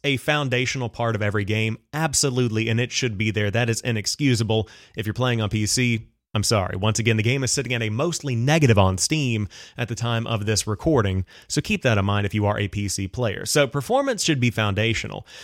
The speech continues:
But as far as the game experience goes, as far as the amount of content in the game, this is clearly a game that was inspired by Dead Space, created by one of the original creators of Dead Space,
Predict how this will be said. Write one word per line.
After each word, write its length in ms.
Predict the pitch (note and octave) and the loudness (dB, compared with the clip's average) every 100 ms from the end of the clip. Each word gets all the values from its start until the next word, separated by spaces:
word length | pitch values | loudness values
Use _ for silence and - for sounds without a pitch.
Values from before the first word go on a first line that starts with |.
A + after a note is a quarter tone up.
| - - | -16 0
But 140 | D3 | 2
as 180 | D#3+ D#3+ | 2 0
far 220 | A#3 C#4 | -2 -2
as 260 | C4+ D3 A2 | 0 -2 0
the 320 | B2 A#2 A#2+ | 0 0 0
game 400 | A#2+ A2+ B2+ C3+ | -2 0 2 0
experience 720 | A#2+ - - A2 G#2 G2+ - | -2 -4 0 0 0 -4 -8
goes, 400 | - - - - | -8 -8 -8 -6
as 140 | B2 A#2+ | -4 -2
far 220 | B2+ B2+ | 0 0
as 80 | A2+ | 2
the 80 | B2 | 0
amount 220 | A#2+ A2 | 0 -2
of 100 | F#2+ | -6
content 500 | - C#3 C3+ A#2 - | -2 0 2 0 2
in 160 | B2 | 2
the 60 | A2 | 2
game, 500 | F#2 B2 D#3 C3+ A2 - - - _ | 2 2 2 2 0 -4 -18 -20 _
this 400 | - B2+ F#3+ C4+ | -4 2 4 4
is 140 | D4 B3+ | 2 -2
clearly 640 | - F3+ F#3 E3+ A#2 A#2 - | -2 0 2 0 -2 -4 -4
a 120 | B2+ | -4
game 640 | A2+ A2+ A#2+ A2 G2+ A2+ - _ | 0 2 2 0 -2 -4 -8 _
that 140 | B2+ B2+ | -2 2
was 160 | A#2+ | 2
inspired 460 | A#2+ A2 - C3 D#3 | 2 0 0 0 2
by 140 | E3+ | 0
Dead 240 | C#3 G2 - | 2 0 0
Space, 440 | - G2 G#2+ - - | -2 -2 -2 -6 -12
created 540 | - D3+ D#3+ F3+ D#3 | -4 0 2 2 0
by 220 | A2+ C3 C#3 | 0 0 0
one 200 | A2+ A#2+ | 0 0
of 80 | |
the 120 | A#2 A#2 | 0 0
original 360 | B2 A2+ B2 | 0 0 -2
creators 600 | - D3+ E3+ G#3 G#2+ G2+ | -4 -2 -2 0 -2 -2
of 160 | - A2 | -2 -2
Dead 240 | G2+ G2 | -2 -2
Space, 520 | F2+ - F2+ F#2+ - | -4 -4 -2 -2 -4